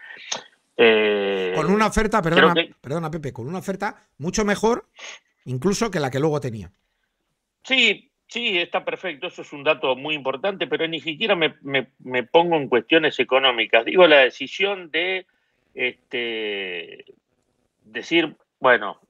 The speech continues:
Speaker 1: vino la mala para el club por el motivo que sea en el cual él no tenía la culpa, <laughs> obviamente, de los motivos de la sanción, y pa-, ha pasado muy desapercibido. Yo te lo he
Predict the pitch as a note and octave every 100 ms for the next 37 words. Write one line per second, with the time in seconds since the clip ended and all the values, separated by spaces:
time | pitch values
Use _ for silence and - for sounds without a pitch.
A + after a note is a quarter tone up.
0 | _ A#2 D#3 D#3+ C#3 D3+ F3 C#3+ B2+ B2+
1 | A#2+ D#3 G#3+ G3+ - C3 B2+ B2+ B2+ B2
2 | F#3 D#3+ B2 - F#3+ D3+ B2 D3 C#3 D3+
3 | D3 C#3 D#3 B2+ C#3 B2 B2 D#3 B2+ C#3+
4 | - _ F3 A#2+ A2+ C#3 B2 E3 F3+ _
5 | _ _ - - _ _ - A2 A#2+ A2+
6 | A#2+ C3 C3+ C3 B2 C#3+ C#3+ D#3+ F3 F#3
7 | _ _ _ - _ _ - - D3+ -
8 | - A#3 A3+ G#3+ A3 A#3 G3+ E3+ D#3 D3+
9 | E3+ F#3 D3 B2 D#3 C3 - C#3+ F3 D3+